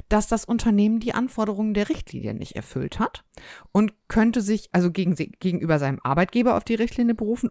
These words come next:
und sogar theoretisch Schadensersatz gegenüber der Bundesrepublik geltend machen, weil die die Richtlinie nicht umgesetzt hat in nationales Recht.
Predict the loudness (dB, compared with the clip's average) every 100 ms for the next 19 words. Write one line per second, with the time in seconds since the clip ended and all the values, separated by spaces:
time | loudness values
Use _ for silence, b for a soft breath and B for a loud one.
0 | 4 6 6 2 2 2 2 0 4 2
1 | 2 -2 0 2 2 0 -4 -4 -6 -8
2 | -4 -4 2 2 2 0 -6 -6 -10 -8
3 | -8 -6 -4 -4 -2 0 0 0 -2 -4
4 | -4 -4 -2 -2 -2 -2 -4 -8 -10 -8
5 | -8 -8 -10 -8 -6 -8 -12 -20 -20